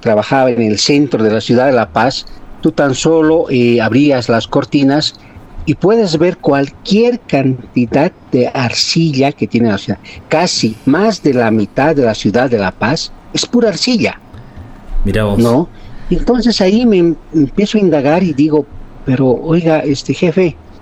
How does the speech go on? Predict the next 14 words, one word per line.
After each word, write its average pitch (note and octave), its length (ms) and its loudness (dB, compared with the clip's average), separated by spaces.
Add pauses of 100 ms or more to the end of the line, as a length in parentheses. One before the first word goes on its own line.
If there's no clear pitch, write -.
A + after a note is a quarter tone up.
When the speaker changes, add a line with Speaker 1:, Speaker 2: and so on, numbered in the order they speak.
(140)
Speaker 1:
si - 160 0
estamos F3+ 880 0 (140)
reunidos D3 920 2 (280)
o B2+ 100 0
sentados C#3+ 960 0 (800)
sobre C3+ 720 0 (640)
un E3 180 2
mineral B2+ 640 2 (640)
que B2 100 2
nos A#2 180 0
podría B2+ 500 2
hacer B2+ 260 -4
millonarios D#3 1300 0 (320)
todos G3 480 0